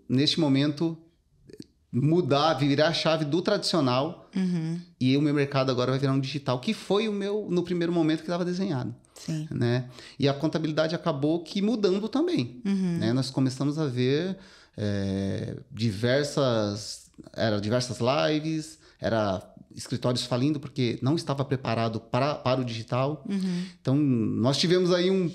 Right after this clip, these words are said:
Speaker 1: um, um, um pré
Speaker 2: Uhum.
Speaker 1: e um pós,
Speaker 2: Uhum.
Speaker 1: né, na contabilidade. E isso foi o que, que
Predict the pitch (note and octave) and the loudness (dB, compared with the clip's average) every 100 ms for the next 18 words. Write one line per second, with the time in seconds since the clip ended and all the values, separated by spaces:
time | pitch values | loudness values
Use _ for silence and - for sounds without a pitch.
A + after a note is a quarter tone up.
0 | D3 D3+ D3 - C#3+ C#3 C#3 C3+ C#3 C#3 | 0 0 0 0 2 2 2 0 0 0
1 | C#3 - C3+ D#3+ C4+ - - G3 F#3+ F3+ | 0 0 2 2 -2 -8 -8 -4 -2 2
2 | E3 F#3 - B2 A2+ - F#3+ F#3+ F#3 F3 | 2 2 2 2 0 -4 -4 -2 -2 -4
3 | F3+ A2+ B2+ B2+ A2 A#2+ A#2+ A#2+ A#2 G#2 | 0 2 2 2 0 -2 -2 -2 -2 -4
4 | A2 G#2+ A#2 D#3+ E3 F3+ - E3+ D#3+ F3 | -2 0 4 2 2 -2 0 0 0 -2
5 | E3 - - C#3 C3+ C3+ C#3+ C#3 C3 - | -4 -6 -4 0 2 2 0 -2 -6 -8